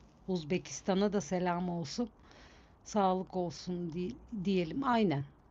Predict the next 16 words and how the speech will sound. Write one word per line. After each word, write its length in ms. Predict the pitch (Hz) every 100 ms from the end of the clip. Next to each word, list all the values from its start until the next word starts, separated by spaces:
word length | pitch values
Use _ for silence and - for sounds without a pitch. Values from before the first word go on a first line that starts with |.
| -
Yasemin, 440 | 208 170 190 196
yapacak 400 | 196 - 202 190
bir 40 |
şey 260 | - 196 190
yok. 140 | 196 - - - - - - - - - - - - - - - - - - - -
İyiyim 380 | 226 233 185
Hüseyin. 480 | 143 165 - 170 151 139 - - - - -
İyiyiz 300 | 269 214 160
diyelim, 320 | 214 233 285
iyi 160 | 269 233
olalım. 420 | 180 165 151 147 - - - - - - - - - - - - - - - - - - - - - - - - - - - - - - - -
Allah'ın 380 | 208 196 190 247
uzun 260 | 214 185
ömürler 440 | 208 185 175 180 170
versin. 460 | 165 - - -
<laughs> 60 | -